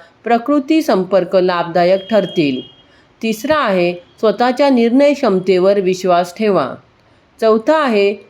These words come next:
जुनी चुका सुधारण्याची संधी मिळेल. म्हणजेच या महिन्यामध्ये तुमच्या आत्मविश्वासामध्ये वाढ होणार आहे. तुमच्या स्वतःच्या निर्णय क्षमतेवर तुम्ही विश्वास ठेवला तर नक्कीच तुमचे कार्य यशस्वी होणार आहेत.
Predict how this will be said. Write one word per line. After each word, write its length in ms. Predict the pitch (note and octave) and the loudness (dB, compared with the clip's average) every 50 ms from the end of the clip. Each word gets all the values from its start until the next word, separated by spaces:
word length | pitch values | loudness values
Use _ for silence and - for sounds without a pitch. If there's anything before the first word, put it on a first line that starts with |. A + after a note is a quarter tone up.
| _ - E3+ | _ -10 -4
जुनी 300 | F#3+ G#3+ G#3+ A#3+ C#4 D#4 | 0 2 2 4 2 2
चुका 480 | D4+ D#4 A#3 F#3+ - G3 G3 F#3+ F#3+ F#3+ | 0 -2 -6 -4 0 0 0 0 0 -2
सुधारण्याची 880 | F#3+ - - - A3 F#3+ G#3+ A3+ A#3+ C4 C4 G#3+ E3+ - - G3 A3 | -6 -10 -10 -8 -4 -2 0 0 2 2 0 0 0 -2 -4 -6 -6
संधी 400 | A#3 - G#3+ F3 E3+ E3+ F3 G#3 | -2 0 2 2 4 4 4 4
मिळेल. 400 | A#3+ C4 A#3 F#3+ D#3 C#3 C3+ C3+ - - _ _ _ _ _ _ _ _ _ _ _ _ _ _ _ _ _ _ _ A3 | 4 4 4 2 2 0 -4 -6 -12 -16 _ _ _ _ _ _ _ _ _ _ _ _ _ _ _ _ _ _ _ -2
म्हणजेच 480 | A#3+ C4+ C#4+ A#3+ A#3 G3 F#3 F3+ - - _ _ _ _ _ _ | 0 2 2 2 2 0 0 -2 -6 -14 _ _ _ _ _ _
या 320 | - G3 G#3 A3 B3 C4+ D4 | -2 0 0 2 2 0 2
महिन्यामध्ये 760 | C#4 A#3 G3+ G3 G3+ A3+ B3+ C#4+ C#4 C4 A3+ F#3 F3+ F#3 F3+ | 2 2 2 2 2 2 2 2 2 2 2 2 0 0 0
तुमच्या 580 | F3+ A3 G#3 G3+ F#3+ F#3+ G3+ F#3 F3+ F3+ F3+ F3+ - _ _ - | 0 0 0 0 -2 0 0 0 0 0 -4 -8 -14 _ _ -6
आत्मविश्वासामध्ये 1160 | F#3 F3+ F3+ F#3+ A#3+ C4 C4+ C4+ A#3+ G3+ - G3+ F#3+ F3+ F3+ G3+ F#3+ F#3 F#3+ F#3 F3+ F#3+ F#3+ | -6 -6 -4 0 0 0 2 2 0 -2 0 0 0 0 0 -2 -2 0 0 0 0 0 0
वाढ 340 | F3+ F#3 F#3+ G3 A3+ C4 C#4 | 0 0 0 0 0 0 0
होणार 320 | C4+ A#3+ G#3+ G3+ F#3+ F3+ | 2 2 2 2 0 0
आहे. 420 | F3+ F3 E3 E3 F3+ E3+ E3+ E3 E3 - - _ _ _ _ - | 0 0 -2 -2 -2 -2 -2 -2 -4 -6 -12 _ _ _ _ -2
तुमच्या 380 | G#3 G3+ G3 F#3+ G#3+ G3+ F#3+ | -2 -2 -2 0 0 0 2
स्वतःच्या 400 | F#3+ G3 F3 G3+ G3+ G3 G#3 G3 | 0 0 0 0 0 2 2 0
निर्णय 400 | G3 G3+ G3+ G3+ G#3+ A3+ A#3+ B3+ | 2 2 2 2 2 2 0 0
क्षमतेवर 520 | B3 C4 A#3 G3+ G3 F3+ G3 F#3+ F#3 F#3+ F#3 | 0 0 0 0 0 0 0 2 2 2 0
तुम्ही 300 | F#3 G3+ F#3+ F#3+ F#3+ F#3+ | 0 0 0 0 0 0
विश्वास 520 | F#3 F#3 F#3 G3+ G#3+ A#3 C4 C4+ C4 - | -2 -4 -4 -2 -2 -2 -2 -2 -6 -4
ठेवला 480 | - C4+ C#4 B3+ G#3 F#3+ F3+ F3 E3+ F3 - - _ _ _ _ - | -2 -2 0 0 0 0 0 -2 -2 -6 -8 -18 _ _ _ _ -4
तर 100 | G#3 G3+ | -2 0
नक्कीच 520 | A3 A#3 A#3+ A#3+ A#3+ - D4+ D4 C4+ - | 0 0 -2 -2 -2 -2 -2 -2 -2 0
तुमचे 340 | A#3 G3 F#3 F3 F#3 G3 F3+ | 0 0 0 0 0 -2 -2
कार्य 420 | F3+ G#3 F#3+ F#3 F3+ F#3+ F#3 F#3 | 0 -2 -2 -2 0 0 0 0
यशस्वी 420 | F3 F3+ A3 A3 A3 - C4 D4 D4 | 0 -2 -4 -6 -6 -4 -4 -2 0
होणार 340 | C#4 A3 G3 G3 F#3 F3+ F3+ | 0 0 0 2 0 0 0
आहेत. 300 | F3+ E3+ E3+ E3+ E3+ | 0 0 0 -2 -2